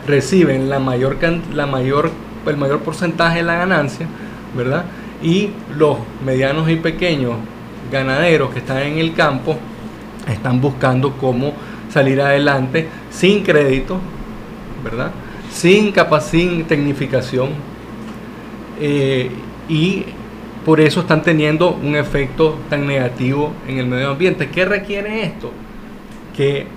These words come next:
las per-, el sector ganadero haga una apuesta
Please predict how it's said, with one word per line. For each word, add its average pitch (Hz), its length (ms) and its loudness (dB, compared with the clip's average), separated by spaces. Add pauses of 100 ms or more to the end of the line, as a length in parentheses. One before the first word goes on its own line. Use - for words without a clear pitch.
(600)
las 131 160 -6
per-, 139 320 -4
el 139 200 -6
sector 151 440 -2
ganadero 196 640 0
haga 143 120 2
una 170 200 -2
apuesta 160 560 -2